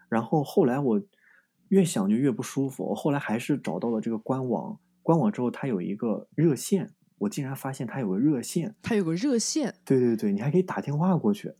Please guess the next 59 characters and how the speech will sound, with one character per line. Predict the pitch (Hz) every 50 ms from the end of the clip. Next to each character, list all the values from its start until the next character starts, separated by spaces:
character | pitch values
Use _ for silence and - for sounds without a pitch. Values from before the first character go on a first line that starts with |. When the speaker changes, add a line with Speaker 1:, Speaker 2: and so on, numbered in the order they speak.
| _ _ _ _ _
Speaker 1:
虽 | - - 165 156
然 | 156 156 139
我 | 113 104
大 | 104 - 127
概 | 131 123
等 | - - 104 95 98
待 | 104 117 110
了 | 104 104
十、 | - - - - - 214 - -
二 | - 135
十 | 113 104
分 | - 101 92 -
钟 | 95 92
还 | 90 - 101
是 | 98
三 | 104 - 107 98
十 | 98 92
分 | 95 92
钟， | 92 92 - -
但 | - 120
是 | 113 117
是 | 113 117
很 | - 185 214 240
值 | - - 190
得 | 190
的。 | 214
Speaker 2:
那 | 214
不 | - -
错 | 285 262 220
了， | 170 147 117 - - - 185 - _ _ _ _ _ - -
Speaker 1:
我 | 175 131
等 | - -
待 | 233 262
了， | 269
Speaker 2:
不 | 254
错 | 226
了， | 214
这 | 220 226
边 | 220 214 208 -
拉 | 247 240 240
个 | 226 226
网 | 202 175 151 156
线， | 170 - 226
Speaker 1:
对， | 208
对， |
对。 | 190
Speaker 2:
有 | 165
的 | 147 160
时 | 160
候 | 165 160
都 | 170 160
要 | 165
等 | 165 165 139 151
半 | 160 156 151
个 | 151 151
小 | - 127 123
时。 | - - -
Speaker 1:
是 | - - - 104
吧？ | 101 92 87 90 -